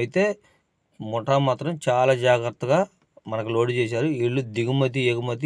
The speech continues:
వీళ్ళే వస్తారు, అక్కడికే వస్తారు. మరి వేరే వాళ్ళని అక్కడ ఈ టైంలో చూసుకోవటం అంటే చాలా ఇబ్బంది అని వీళ్ళని అక్కడికే, అక్కడ దింపటం ఇక్కడ ఎత్తటం వీళ్ళే మాట్లాడుకున్నారు.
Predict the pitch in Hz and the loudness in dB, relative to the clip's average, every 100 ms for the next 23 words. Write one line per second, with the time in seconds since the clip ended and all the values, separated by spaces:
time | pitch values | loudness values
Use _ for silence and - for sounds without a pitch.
0 | 135 127 131 113 - 107 104 - 120 131 | 0 2 4 4 2 -4 -4 -6 -2 0
1 | 107 113 107 113 113 120 127 127 123 120 | 0 -2 -4 -4 -2 0 2 2 2 0
2 | 117 113 113 113 117 120 123 117 120 - | -4 -4 -4 -2 -2 -2 -2 -4 -6 -6
3 | 120 117 113 143 190 _ _ _ _ _ | -10 -8 -8 -6 -8 _ _ _ _ _
4 | _ - 123 117 110 135 131 175 165 139 | _ 2 4 2 0 0 2 2 2 4
5 | 135 147 131 123 123 139 131 123 - 113 | 4 2 0 -2 -2 0 2 -2 -6 -6
6 | 131 123 131 131 143 175 147 123 117 - | -4 -2 -2 -2 -2 -2 -2 -4 -4 -4
7 | 135 131 131 127 120 117 117 117 | -2 0 -2 -2 -4 -6 -6 -6